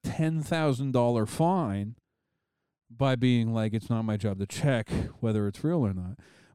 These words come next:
But, like, this fucking kid that, like, I was friends with fucked me over so bad.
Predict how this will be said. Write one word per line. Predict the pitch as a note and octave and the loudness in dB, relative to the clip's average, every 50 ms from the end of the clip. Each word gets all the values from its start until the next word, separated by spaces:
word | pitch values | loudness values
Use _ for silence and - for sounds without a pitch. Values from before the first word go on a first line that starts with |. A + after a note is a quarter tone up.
| _ | _
But, | - D3+ D3 | 2 2 4
like, | D3+ D#3 D3+ D3 C3+ | 4 4 4 4 4
this | D#3 D3 | 2 2
fucking | - - G#3 F#3 - - C#3 B2 | 2 2 0 0 0 -2 -6 -8
kid | - - G#3 A3 A3 F#3+ D3+ C3 A#2 | 0 2 2 4 4 4 2 2 2
that, | B2+ B2 A#2+ | 2 2 2
like, | B2 B2+ A#2+ | 2 2 4
I | B2+ | 4
was | B2 A#2 A2 | 4 4 2
friends | - - - - - - E3 E3 F3+ G3 F3 D3 - A#2+ | 0 -6 -8 -8 -2 2 2 2 2 2 -2 -2 -2 -2
with | A#2 A2 G2+ | -2 -2 -4
fucked | F#2+ - - - - F#3+ E3+ - - F3 | -6 -10 -4 0 0 2 2 0 0 0
me | F3 F3 | 0 2
over | E3+ E3 C#3+ C3 A#2+ | 2 2 2 0 0
so | - - - - - - D3+ D#3 F3 F3 E3 D3+ | -2 -4 -8 -6 0 2 4 4 6 6 4 4
bad. | B2+ C3 C3+ C#3+ C3+ A#2+ G#2 G2 G2 G2 G2+ | 2 2 2 2 0 0 -2 -2 -4 -6 -8